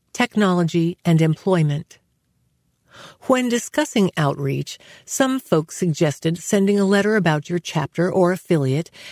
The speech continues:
and asking the state library to send it to their mailing list. Letters can also be sent to colleges and high schools, telling of a speaker that might interest young people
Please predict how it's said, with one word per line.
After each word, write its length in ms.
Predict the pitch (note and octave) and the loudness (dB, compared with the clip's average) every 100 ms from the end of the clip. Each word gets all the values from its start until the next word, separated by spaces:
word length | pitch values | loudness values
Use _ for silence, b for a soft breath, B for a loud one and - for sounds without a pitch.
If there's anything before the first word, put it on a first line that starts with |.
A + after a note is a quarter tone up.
| B | B
and 220 | A3+ A3+ - | 0 0 0
asking 440 | G#3 A3+ - F3+ F3 | -2 -2 0 2 2
the 100 | F3+ | 0
state 360 | - A3 B3 | 0 -2 2
library 540 | E3+ D#3 D3+ C#3+ D3+ F3 | 2 2 0 0 0 -2
to 140 | G#3+ | -6
send 320 | - F#3 E3+ | -2 2 2
it 120 | F#3 - | 0 0
to 180 | F3 | 0
their 160 | E3+ F#3 | 2 2
mailing 440 | G3+ A#3+ G3+ C3+ | 0 0 0 2
list. 520 | C3+ B2+ B2+ - - _ _ _ _ _ B B B - | 2 0 -2 -8 -20 _ _ _ _ _ B B B 2
Letters 460 | F3+ G3 C#3+ C#3+ | 4 4 0 -4
can 200 | - D3+ - | 0 0 2
also 300 | F#3 F#3 D#3 | -2 2 0
be 140 | D3+ | 0
sent 300 | D3 E3 D3+ | -2 -2 -2
to 120 | - E3+ | -4 -8
colleges 580 | - D#3 D#3 D#3 D#3+ | -2 0 0 0 0
and 160 | E3+ E3 | 2 2
high 180 | D#3 F3+ | 0 -2
schools, 600 | - - D#3+ C#3+ D3 - B B B | -4 0 0 0 -6 -12 B B B
telling 360 | - A#3 F#3 D#3+ | -2 0 2 0
of 120 | D#3 | 0
a 40 | |
speaker 460 | D3+ - G#3 E3+ D#3 | -4 -2 -4 -2 -2
that 200 | D#3 - | -2 2
might 340 | D#3+ E3 E3 - | 2 2 -2 0
interest 440 | G#3 F3 D#3 - | 0 2 -2 2
young 280 | E3+ D#3 D#3 | 2 2 0
people 480 | - G#3+ D#3 C#3+ | -2 -4 -2 -4